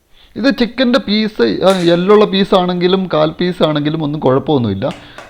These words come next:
അടുത്തതായിട്ട് നമ്മൾ എടുത്തിരിക്കുന്നത് ഇതിനകത്ത് ഒരു രണ്ട് സ്പൂണ് കടലമാവ് എടുത്തിട്ടുണ്ട്. കടലമാവ് എടുത്തിട്ടുണ്ട്. അതുപോലെ തന്നെ, ആ, അതിൻ്റെ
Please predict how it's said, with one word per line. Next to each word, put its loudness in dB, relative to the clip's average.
അടുത്തതായിട്ട് 4
നമ്മൾ 2
എടുത്തിരിക്കുന്നത് 0
ഇതിനകത്ത് -2
ഒരു 2
രണ്ട് 0
സ്പൂണ് -2
കടലമാവ് 4
എടുത്തിട്ടുണ്ട്. -6
കടലമാവ് 4
എടുത്തിട്ടുണ്ട്. 0
അതുപോലെ 2
തന്നെ, -2
ആ, 8
അതിൻ്റെ 4